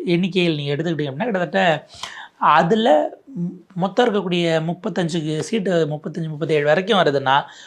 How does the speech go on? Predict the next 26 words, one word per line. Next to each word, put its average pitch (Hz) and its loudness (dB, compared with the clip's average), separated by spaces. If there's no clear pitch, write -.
மூணு 233 4
பேர் 240 4
பெண்ணா 208 4
இருந்தாங்க, 196 2
அதுல 214 6
ஒருத்தவங்க 190 2
ரிட்டையர் 214 2
ஆயிட்டாங்க. 196 2
இப்ப 202 0
ரெண்டே 165 4
ரெண்டு 185 2
பெண்கள் 226 4
தான் 240 4
இருக்கிறாங்க. 202 4
அப்ப 160 4
இந்தியால 269 4
பாப்புலேஷன்ல 226 2
சரிபாதி 190 0
பிரதிநிதித்துவம் 196 -2
கிடையாது. 139 0
அஹ், 160 6
அதே 190 6
போல 214 6
வந்து, 208 2
பாத்தீங்க 196 0
அப்படின்னா, 190 0